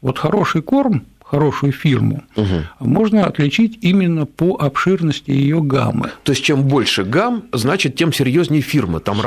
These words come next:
Speaker 2: работают
Speaker 1: с-,
Speaker 2: лаборатории,
Speaker 1: сове-,
Speaker 2: люди, которые это
Speaker 1: сове-,
Speaker 2: делают, да?
Speaker 1: совершенно верно.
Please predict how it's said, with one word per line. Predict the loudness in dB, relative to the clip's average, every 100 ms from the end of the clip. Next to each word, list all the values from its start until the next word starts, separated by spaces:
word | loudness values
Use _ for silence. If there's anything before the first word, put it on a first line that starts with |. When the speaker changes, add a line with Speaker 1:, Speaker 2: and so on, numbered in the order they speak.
| 0
Speaker 2:
работают | 0 0 0 -2
Speaker 1:
с-, | -4 -10 -2
Speaker 2:
лаборатории, | -2 0 -2 -2 0 2 2 2 0
Speaker 1:
сове-, |
Speaker 2:
люди, | 0 2 2 2 0
которые | -2 -2 -2
это | 0 0
Speaker 1:
сове-, | 0
Speaker 2:
делают, | -2 -6 -2
да? | 0
Speaker 1:
совершенно | 2 0 0 0 2
верно. | 2 0 -2 -6